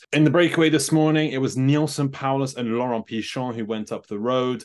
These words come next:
Powless getting the King of the Mountains points before he eventually gave up with about sixty, seventy kilometers to go, giving Pichon the green light to fight for the Combativity Award himself. Uh,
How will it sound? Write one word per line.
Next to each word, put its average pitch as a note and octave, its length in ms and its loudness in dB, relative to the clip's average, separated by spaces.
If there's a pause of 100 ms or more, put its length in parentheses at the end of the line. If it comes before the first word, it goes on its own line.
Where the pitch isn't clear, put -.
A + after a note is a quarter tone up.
Powless A#2+ 340 -2
getting A2+ 280 -2
the G#2+ 40 -2
King A#2+ 220 -6
of A2+ 40 -4
the A#2 60 -4
Mountains D#3+ 380 -6
points E3 400 -4
before C3+ 480 -6
he A#2+ 200 -4
eventually A#2+ 520 -4
gave A2 300 -2
up C3 240 -6
with A2 100 -8
about A2 240 -8
sixty, C3+ 680 -6
seventy B2+ 400 -6
kilometers B2+ 460 -4
to B2+ 100 -8
go, B2+ 240 -2 (120)
giving A#2 320 -4
Pichon A#2 600 -4
the A2+ 80 -2
green A2+ 260 -4
light G#2+ 280 -6
to A2 80 -10
fight G#2+ 420 -6 (300)
for A2+ 120 0
the A2 80 -6
Combativity G#2 680 -2
Award G2+ 400 -4
himself. G#2 880 0
Uh, C3 40 0